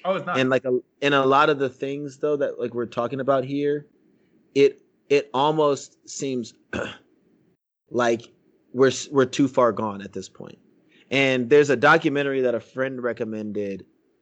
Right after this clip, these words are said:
Speaker 2: uh, The Social Dilemma. I haven't watched it yet, but I gotta watch
Speaker 1: I
Speaker 2: it. But
Speaker 1: started it. I started it.
Speaker 2: Okay, you started it? Okay, and it,
Speaker 1: Yeah.
Speaker 2: and it, but, like, from what I've grasped so far, like, the part of the premise is that, you know, with all these algorithms and all this stuff,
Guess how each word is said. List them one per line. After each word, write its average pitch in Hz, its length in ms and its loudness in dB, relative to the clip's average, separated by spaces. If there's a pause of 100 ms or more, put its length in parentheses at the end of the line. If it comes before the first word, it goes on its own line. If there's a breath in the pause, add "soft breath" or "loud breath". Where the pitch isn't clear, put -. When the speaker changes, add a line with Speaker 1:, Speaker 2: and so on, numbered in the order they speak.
(200)
Speaker 2:
uh, 113 280 0
The 110 140 -6
Social 127 380 -2
Dilemma. 120 560 -2 (960)
I 147 120 6
haven't 165 260 8
watched 135 280 4
it 127 60 -2
yet, 113 160 0
but 117 80 0
I 117 60 0
gotta 113 200 -2
watch 110 180 -2
Speaker 1:
I 113 80 -6
Speaker 2:
it. 92 60 -8
But 110 60 -2
Speaker 1:
started 113 220 -2
it. 104 60 -20 (240)
I 127 60 -16
started 104 280 -16
it. 92 120 -20
Speaker 2:
Okay, 131 320 -4
you 147 100 -6
started 156 320 4 (100)
it? - 60 -14
Okay, 147 280 2
and 147 120 -4
it, 147 120 -2
Speaker 1:
Yeah. 113 80 -10
Speaker 2:
and 143 80 -4
it, 131 160 -6 (260)
but, 143 120 2
like, 139 280 -4
from 143 200 -4
what 156 120 2
I've 131 180 -2
grasped 131 400 -6
so 123 160 -4
far, 127 280 -4
like, 120 160 -6
the 110 160 -10 (360)
part 151 180 0
of 139 40 -4
the 131 80 -2
premise 131 380 -8
is 117 140 -12
that, 113 320 -4 (300 loud breath)
you 123 140 -2
know, 113 460 -4
with 131 160 -2
all 135 140 2
these 127 180 -4
algorithms 127 580 -2
and - 20 -6
all 120 140 -4
this 117 140 -6
stuff, 117 360 -6